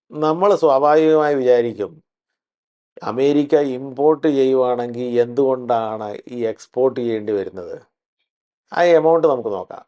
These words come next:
അമേരിക്ക എല്ലാ ദിവസവും സിക്സ് മില്യൺ barrels of crude oil-ാണ് ഇമ്പോർട്ട് ചെയ്യുന്നത്.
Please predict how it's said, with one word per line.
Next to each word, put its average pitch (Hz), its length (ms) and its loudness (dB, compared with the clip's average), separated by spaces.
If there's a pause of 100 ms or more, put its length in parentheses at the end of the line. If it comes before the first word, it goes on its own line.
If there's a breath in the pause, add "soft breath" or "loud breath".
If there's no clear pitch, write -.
(120)
അമേരിക്ക 156 440 2 (340)
എല്ലാ 135 360 2
ദിവസവും 101 540 -2 (880)
സിക്സ് - 440 -2 (140)
മില്യൺ 147 680 -2
barrels 131 640 2
of 120 280 0 (380)
crude 165 220 4
oil-ാണ് 110 600 0 (160)
ഇമ്പോർട്ട് 175 460 -4
ചെയ്യുന്നത്. - 380 -8